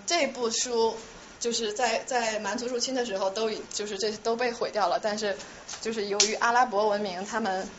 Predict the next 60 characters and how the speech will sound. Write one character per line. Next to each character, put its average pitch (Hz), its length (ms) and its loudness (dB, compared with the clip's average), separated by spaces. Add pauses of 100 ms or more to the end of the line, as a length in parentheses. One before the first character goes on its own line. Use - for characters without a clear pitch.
(220)
呃， 190 160 0
翻 247 320 2
译 262 80 0
了 196 220 4
这 202 160 -2
个 190 120 0
书， 190 340 -4
然 190 120 -2
后 202 60 -6
留 185 120 0
了 214 120 4
一 202 80 0
份 208 180 -2
copy， 214 460 2 (400)
后 254 160 4
来 190 360 4 (400)
在 208 360 4
那 202 200 -4
个 180 300 4
欧 214 160 2
洲 226 160 4
文 202 220 2
艺 220 80 -2
复 233 160 -6
兴 233 180 -2
的 226 100 0
时 190 140 -2
候， 185 260 -2 (240)
就 196 140 -8
是 190 260 -6 (380)
把， 185 160 2 (180)
把 196 100 2
阿 220 140 4
拉 247 120 10
伯 226 160 4
文 202 140 4
的 208 80 -2
这 214 80 -4
些 208 100 0
书 202 140 -2
又 208 120 2
重 208 180 -4
新 220 120 0
翻 220 340 2
译 233 80 -2
回 175 240 -4
了 180 240 2
欧 190 160 0
洲 190 320 0 (200)
的 185 120 -2
语 185 140 -8
言， 165 300 -4 (400)
然 190 120 -2
后 214 60 -2
使 214 180 -2
得 196 140 0
人 202 140 -2
们 190 240 -4
开 202 240 -2
始 175 320 -4